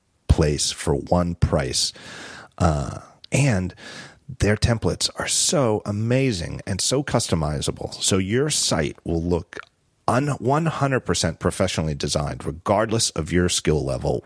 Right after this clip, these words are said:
There's no coding required at all.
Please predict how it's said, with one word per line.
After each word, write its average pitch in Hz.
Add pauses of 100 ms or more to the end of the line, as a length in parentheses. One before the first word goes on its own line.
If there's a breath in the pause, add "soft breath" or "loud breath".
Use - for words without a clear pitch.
There's 85
no 131
coding 110
required 82 (120)
at 101
all. 87